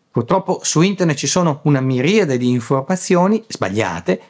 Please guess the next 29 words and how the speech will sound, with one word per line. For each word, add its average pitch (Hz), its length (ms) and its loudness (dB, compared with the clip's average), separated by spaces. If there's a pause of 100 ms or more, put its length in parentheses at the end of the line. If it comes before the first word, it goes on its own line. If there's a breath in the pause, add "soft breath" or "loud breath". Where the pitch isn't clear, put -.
(100)
che 185 100 -2
creano 175 420 0 (240 loud breath)
confusione 139 640 0
su - 140 0
come 135 260 -2
funziona 139 460 0
il 147 100 -2
piacere 120 600 -2
femminile. 123 720 -4 (220)
Iniziamo 185 600 0 (680)
quindi 180 240 2
a - 40 0
sfatare 147 680 -4
qualche 131 400 -2
mito 104 480 -4 (240 loud breath)
e 147 80 0
a 160 40 2
fare 226 380 -2
un 165 200 2
po', 175 360 0 (220 loud breath)
diciamo, 226 240 0
un 185 100 4
po' 220 120 0
di 175 160 2
ordine. 98 640 -4 (880 soft breath)
Quindi, 110 360 -2
mito 240 420 4
numero 185 340 4
uno. 107 340 -6